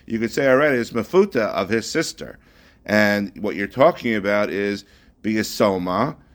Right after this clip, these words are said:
that the father is no longer alive, umafuta. So in the case of a, um,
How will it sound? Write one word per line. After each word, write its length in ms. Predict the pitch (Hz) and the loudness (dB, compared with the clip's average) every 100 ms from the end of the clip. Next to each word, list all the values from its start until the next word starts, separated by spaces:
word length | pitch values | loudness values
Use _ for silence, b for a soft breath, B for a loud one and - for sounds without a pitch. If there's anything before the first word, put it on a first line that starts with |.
| b | b
that 180 | - 95 | -8 -6
the 80 | 101 | -6
father 420 | - 110 120 113 | -2 2 2 2
is 160 | 107 95 | -2 -2
no 120 | 104 | -2
longer 320 | 101 98 87 | -2 -2 -4
alive, 600 | 85 76 67 78 107 - | -4 -4 -4 -4 -4 -6
umafuta. 680 | 95 117 123 143 156 - 58 - b b | -4 -2 0 0 0 -4 -12 -12 b b
So 180 | - 117 | -6 -2
in 80 | 120 | 0
the 80 | 104 | -2
case 540 | - 147 147 135 - - | -2 2 2 0 -4 -2
of 540 | 110 117 110 104 98 - | 4 6 6 4 0 -4
a, 400 | 98 101 95 92 - | -4 -4 -4 -6 -8
um, 440 | 90 90 87 92 | -6 -6 -6 -10